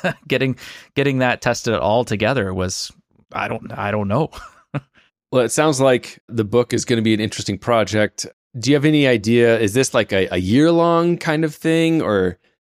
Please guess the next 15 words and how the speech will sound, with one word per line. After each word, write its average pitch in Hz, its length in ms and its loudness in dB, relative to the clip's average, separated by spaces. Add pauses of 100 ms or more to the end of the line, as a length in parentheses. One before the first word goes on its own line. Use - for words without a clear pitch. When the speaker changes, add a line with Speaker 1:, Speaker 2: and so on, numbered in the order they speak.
(120)
Speaker 2:
just 127 240 -6
for - 60 -4
the 117 120 4
networking 104 480 -2
one 85 160 -4
that - 80 -6
you're 90 100 -2
working 90 320 -4
on? 85 260 -8 (160)
Is 123 80 0
this 135 140 0
your 117 60 0
first 151 260 0
book? 160 360 0 (360)
<laughs> 156 100 -4